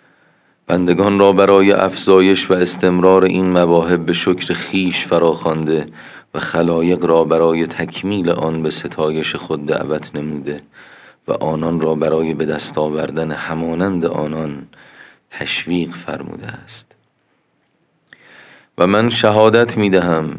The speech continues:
که معبودی جز خداوند یکتا نیست،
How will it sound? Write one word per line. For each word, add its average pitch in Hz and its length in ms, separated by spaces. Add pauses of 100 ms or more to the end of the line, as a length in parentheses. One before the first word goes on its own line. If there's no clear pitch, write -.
(320)
که - 120
معبودی 95 640
جز 92 220
خداوند 92 560
یکتا 87 460
نیست، 92 640